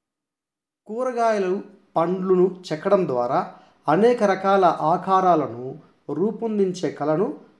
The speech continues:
వెజిటబుల్ కార్వింగ్ అంటారు. ఆహారం నిల్వ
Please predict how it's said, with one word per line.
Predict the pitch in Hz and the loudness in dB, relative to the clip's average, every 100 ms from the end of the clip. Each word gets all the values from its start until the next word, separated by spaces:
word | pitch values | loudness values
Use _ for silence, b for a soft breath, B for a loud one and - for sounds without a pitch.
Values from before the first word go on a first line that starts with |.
| - | -12
వెజిటబుల్ | 131 156 165 180 202 185 196 196 | 0 0 2 0 2 4 2 2
కార్వింగ్ | 151 143 131 156 185 | 0 0 -2 -2 -2
అంటారు. | 123 113 117 107 - _ _ _ _ _ _ _ _ _ _ _ _ _ _ _ _ _ _ _ _ _ _ _ _ _ _ _ _ | -4 -6 -8 -10 -18 _ _ _ _ _ _ _ _ _ _ _ _ _ _ _ _ _ _ _ _ _ _ _ _ _ _ _ _
ఆహారం | 160 208 185 226 214 226 156 | -6 -6 -2 -2 -2 -4 -6
నిల్వ | 143 170 180 | -2 0 0